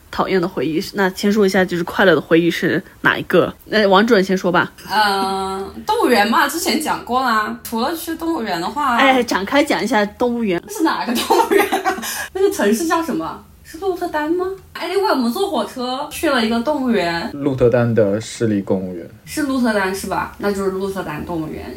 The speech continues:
Speaker 3: 动物园。
Speaker 2: 它有蛮多动物的，就在里面走走逛逛。
Speaker 1: <laughs> 蛮多，动物园也蛮多动物的。<laughs>
Speaker 3: 我，<laughs> 我听完王主任说的，我真的实在是想笑。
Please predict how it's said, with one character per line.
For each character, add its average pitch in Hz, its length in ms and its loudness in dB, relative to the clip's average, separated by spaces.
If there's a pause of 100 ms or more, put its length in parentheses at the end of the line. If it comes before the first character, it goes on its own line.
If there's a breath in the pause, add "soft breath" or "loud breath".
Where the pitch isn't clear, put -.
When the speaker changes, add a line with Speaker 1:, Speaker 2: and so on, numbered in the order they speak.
Speaker 3:
动 190 140 2
物 269 60 2
园。 254 80 2
Speaker 2:
它 233 80 8
有 170 420 2
蛮 160 640 0
多 294 260 -2
动 254 220 0
物 170 160 -4
的， - 280 -8
就 202 160 -8
在 190 140 -2
里 175 120 -2
面 160 260 -4
走 165 180 -6
走 165 240 -4
逛 170 340 0
逛。 170 180 0
Speaker 1:
<laughs> - 1120 -4
蛮 202 140 -2 (200)
多， 427 240 6 (240)
动 254 160 0
物 214 80 -2
园 190 160 2
也 202 40 4
蛮 165 280 0
多 196 140 4
动 202 260 2
物 196 80 0
的。 127 140 0
<laughs> - 1400 -2
Speaker 3:
我， - 160 4 (200)
<laughs> 226 240 6
我 180 180 8
听 185 160 6
完 185 100 8
王 165 180 8
主 160 140 6
任 151 100 10
说 165 260 2
的， 156 60 6
我 139 140 4
真 151 80 2
的 165 160 2
实 160 140 0
在 135 100 6
是 151 80 4
想 120 240 2
笑。 143 260 2